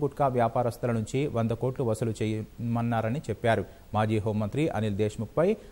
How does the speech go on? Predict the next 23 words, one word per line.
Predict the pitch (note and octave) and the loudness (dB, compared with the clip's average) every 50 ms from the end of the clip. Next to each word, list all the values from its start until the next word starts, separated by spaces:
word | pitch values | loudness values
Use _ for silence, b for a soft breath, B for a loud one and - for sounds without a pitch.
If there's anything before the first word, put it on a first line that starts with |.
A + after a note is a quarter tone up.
| B B | B B
ముంబై | A#2+ C#3 D#3+ F#3+ G#3+ A3 | 0 2 2 4 2 2
మాజీ | G3+ D#3+ C3+ C3 C3+ C3+ | 2 2 2 2 0 0
సీపీ | B2+ - B2+ A#2+ C#3 C#3+ D3 | -2 -2 -2 -2 0 -2 0
పరంబీర్ | C#3+ - A#2+ B2 B2+ C3+ C3 A#2+ A#2 - | 2 0 0 2 0 0 -2 -2 -2 -2
చేసిన | A#2 A2 - B2+ B2 | -4 -2 0 0 0
ఆరోపణలు | A2+ - G#2+ A2+ A2+ A#2+ A2 - A#2 A2+ A2+ C3+ D#3 | 0 2 2 2 2 0 0 -2 -2 0 0 0 0
నిజమేనని | C#3+ A#2 G#2 A2+ G#2+ G#2+ G#2 G#2+ A2 B2 D#3+ G3 | 0 0 0 0 0 0 0 0 0 0 0 -2
వాజే | - A2+ A2 A2+ G#2+ A2 G#2+ | 0 0 2 2 2 2 0
ధృవీకరించారు. | F#2+ G#2+ A#2 A2+ A2+ - - G2+ G#2 G2 G2+ - B2 A#2 G#2+ G2 - B B B B B | 0 0 0 0 0 -2 -2 -2 -2 -2 0 2 2 4 4 2 -2 B B B B B
సస్పెండ్ | - D3+ D3+ - - A3 A3 G#3+ | 0 0 0 2 0 0 0 2
అయిన | G3 E3 C#3 | 0 0 0
తనను | - C#3+ B2+ B2 B2+ C3 C3+ | 0 2 2 2 2 2 0
తిరిగి | C3 - A#2 B2 B2 A#2+ | 0 -2 -2 0 0 0
విధుల్లోకి | A2 A2+ A2 A#2+ B2 A#2+ A2+ A#2 | 0 0 0 0 0 0 0 0
తీసుకోవడం | A2 - A2+ A2 - - A#2 A2 A2 A#2+ D3 E3 - - | -2 -2 -4 -4 -2 -2 0 2 2 2 0 -2 -4 -4
ఎన్సీపీ | G#2 G#2+ A2 - B2+ A#2+ - A#2+ | -4 -4 -2 -2 -2 -2 0 0
అధినేత | G#2+ G#2 G#2+ G#2 - - C3 G#2+ G2+ - B B B B - | 0 0 -2 -2 0 2 4 4 2 2 B B B B 0
శరద్ | C#3+ C#3+ F3+ F3+ - | 0 0 0 0 -4
పవార్కు | G3+ F#3+ F#3 D#3+ C#3+ C3+ B2+ | -4 -2 -2 -2 -2 -2 -4
ఇష్టం | A#2+ - - B2+ A2+ | -4 -4 -4 -2 0
లేదని | A2 A2+ A2 A#2+ C3+ D3+ E3 | 2 2 2 2 2 0 0
వాజే | B2+ A#2+ A2 A2 A2 G#2 | 0 0 2 2 0 0
పేర్కొన్నారు. | - - G#2+ G#2+ G#2 - G#2 G#2 G#2+ A2+ A2 G2+ F#2 | 0 0 -2 -2 -2 -4 -4 -2 0 2 2 2 2